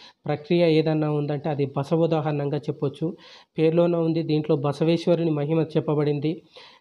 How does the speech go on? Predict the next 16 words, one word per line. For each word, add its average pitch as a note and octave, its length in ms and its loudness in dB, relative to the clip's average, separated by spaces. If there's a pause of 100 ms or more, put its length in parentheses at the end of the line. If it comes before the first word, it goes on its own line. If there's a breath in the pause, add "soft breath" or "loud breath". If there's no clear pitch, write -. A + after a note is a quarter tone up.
(140)
శ్రీ E3+ 140 4
విద్యానాథుడు F3 680 4
ప్రతాపరుద్ర E3 680 2
యశోభూషణంలో D#3 880 0
ఉదాహరణ D#3 480 0
లక్షణాలు, D3 420 -2
ఉదాహరణ D#3 340 2
లక్షణాలు D3+ 460 -2
వి-, D3 120 -4 (340 loud breath)
వివరించడం D#3 500 0
అనేది D3 200 0
జరిగింది. C#3+ 520 0 (460 soft breath)
తెలుగులో E3 380 2
రాయబడ్డటువంటి, D#3+ 720 2
ఇంతకుముందు D#3+ 380 2
చెప్పుకున్నట్టు D#3 600 0